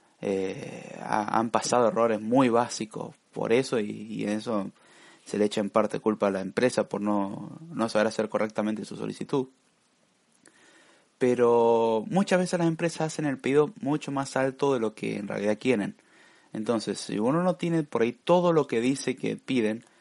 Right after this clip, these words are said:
no hay que tenerle miedo al presentarse a esa entrevista. En el peor de los casos, no vas a tener el trabajo. Eso es lo peor que te puede pasar. Eh, uno diría, "Ay, sí, pero perdés el tiempo". Y bueno, pero si no hubiese ido,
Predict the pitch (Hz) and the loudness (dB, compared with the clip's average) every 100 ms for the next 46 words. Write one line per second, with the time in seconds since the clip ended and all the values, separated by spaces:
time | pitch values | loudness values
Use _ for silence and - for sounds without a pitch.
0 | _ _ _ _ _ - 180 190 180 180 | _ _ _ _ _ 2 4 6 4 2
1 | 175 160 147 160 151 160 165 139 120 117 | 0 0 0 0 0 2 0 0 -4 -2
2 | 110 139 143 135 131 139 143 - - - | 0 0 0 -2 -2 0 -2 -2 -4 -2
3 | 160 156 190 196 160 - 151 147 131 113 | 0 2 2 4 2 2 2 2 -2 -2
4 | 113 131 139 143 135 123 147 110 135 120 | 2 4 4 4 2 -4 -4 -2 0 0
5 | - 110 110 - - - _ _ _ _ | -2 -2 -2 -4 -10 -18 _ _ _ _
6 | _ _ _ 120 - 139 120 127 135 127 | _ _ _ -2 4 6 6 6 4 4
7 | 117 - 131 123 117 131 104 107 - 156 | 2 2 2 2 0 0 0 -4 -16 -16
8 | 139 117 107 107 123 120 120 120 107 127 | -8 -6 -6 -4 0 4 6 6 4 -2
9 | 110 101 107 117 117 151 110 120 139 104 | -2 -2 0 0 0 -2 -2 -2 -2 -6
10 | 98 107 107 107 113 - 110 120 131 113 | -8 -10 -4 -2 -2 -2 -4 0 0 0